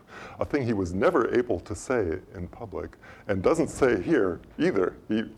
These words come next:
he makes no reference whatever <laughs> to, uh,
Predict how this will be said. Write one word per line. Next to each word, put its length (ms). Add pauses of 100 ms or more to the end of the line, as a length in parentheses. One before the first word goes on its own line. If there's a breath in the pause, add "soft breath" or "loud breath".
(160)
he 180
makes 500
no 500
reference 380
whatever 560 (260 loud breath)
<laughs> 260
to, 380
uh, 200